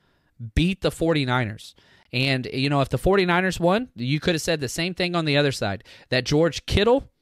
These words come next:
beat the Falcons, but he didn't. Julio Jones goes thirteen catches, hundred thirty-four yards, and two damn touchdowns.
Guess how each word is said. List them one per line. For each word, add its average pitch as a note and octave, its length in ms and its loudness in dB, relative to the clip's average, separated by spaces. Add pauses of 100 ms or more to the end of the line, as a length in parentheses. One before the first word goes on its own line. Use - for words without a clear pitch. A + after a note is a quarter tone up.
(520)
beat F3+ 300 0 (260)
the C3 240 -6
Falcons, E3 460 -2
but C#3 180 -2
he F3 140 0
didn't. F#3+ 260 2 (520)
Julio B3+ 340 4
Jones F#3+ 300 0
goes C3 200 -4
thirteen G#3+ 640 0
catches, A#2+ 420 -2
hundred G3+ 500 -2
thirty-four G#3 520 2
yards, C#3+ 360 2
and A#2 120 -8
two F#3 200 -4
damn E3 220 0
touchdowns. G#2 600 -4